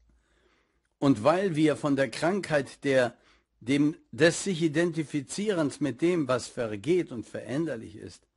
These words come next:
weil wir von dieser Krankheit befallen sind, da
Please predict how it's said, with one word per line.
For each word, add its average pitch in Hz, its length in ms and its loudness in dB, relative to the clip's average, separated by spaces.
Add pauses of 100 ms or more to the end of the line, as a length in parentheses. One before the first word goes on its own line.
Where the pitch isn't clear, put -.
(640)
weil 85 260 -10
wir 101 100 -2
von 117 160 -2
dieser 135 260 4
Krankheit 147 400 2
befallen 214 460 2
sind, 269 460 2 (960)
da 151 580 -2